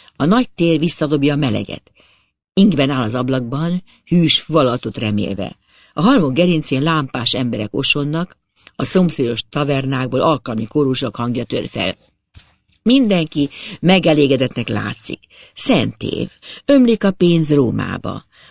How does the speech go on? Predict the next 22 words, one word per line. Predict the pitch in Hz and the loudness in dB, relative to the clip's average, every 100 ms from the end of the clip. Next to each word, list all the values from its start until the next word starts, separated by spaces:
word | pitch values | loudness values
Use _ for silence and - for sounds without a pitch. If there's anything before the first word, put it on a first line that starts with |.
| - | -2
A | 160 | 2
magisztrátus | 269 214 147 - 131 123 117 156 | 2 2 -2 -2 -4 -4 -2 2
jegyzője | 170 135 131 120 | 2 2 -2 0
beszámolt | 185 - 107 104 131 175 185 - - | 0 -2 -4 -2 0 0 -2 -8 -14
a | - | -4
Kapitólium | 196 190 131 - 113 104 107 | -2 0 -2 -4 -4 -4 -4
székelő | - 170 160 120 127 | -2 0 0 -4 -4
tanácsának, | 160 180 156 - 139 139 | -2 -2 -2 -4 -4 -4
hogy | - - | -8 -4
egy | 262 262 | -4 -4
hét | - 170 185 | 0 0 2
alatt | 143 147 - - _ | -2 -2 -6 -20 _
kétszázhetven | - 262 302 277 - 214 202 - 170 - - 143 - | 0 2 2 0 -4 -2 -2 -2 -4 -2 -4 -2 0
örömlány | 170 147 135 139 131 | 0 2 0 0 -2
kért | 120 127 113 | -2 -2 0
működési | 127 143 139 131 135 - 107 | 0 0 0 2 2 0 -2
engedélyt. | 113 107 110 110 107 - _ _ _ - - | -4 -4 -4 -2 -2 -6 _ _ _ -20 -10
Mindenki | - 392 277 202 | -4 0 0 0
boldog | 190 190 139 | 2 2 2
lesz | 127 123 | -2 -4
a | 117 | -6
képpel. | - 107 - - 107 - | -4 -6 -6 -10 -12 -12